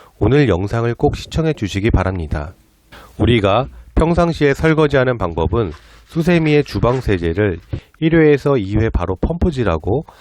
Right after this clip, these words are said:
수세미를 문질러서 거품을 만들어 그릇을 닦죠. 주방 세제를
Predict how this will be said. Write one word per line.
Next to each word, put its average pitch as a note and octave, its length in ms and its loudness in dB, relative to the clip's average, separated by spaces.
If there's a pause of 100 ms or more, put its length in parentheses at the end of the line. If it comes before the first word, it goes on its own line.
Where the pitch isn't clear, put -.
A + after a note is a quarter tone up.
(140)
수세미를 E3+ 520 2
문질러서 A2 540 0
거품을 D3 540 -2
만들어 F#2+ 380 0
그릇을 A#2+ 440 0
닦죠. E2 540 0 (440)
주방 A#2 320 0
세제를 G2 580 -2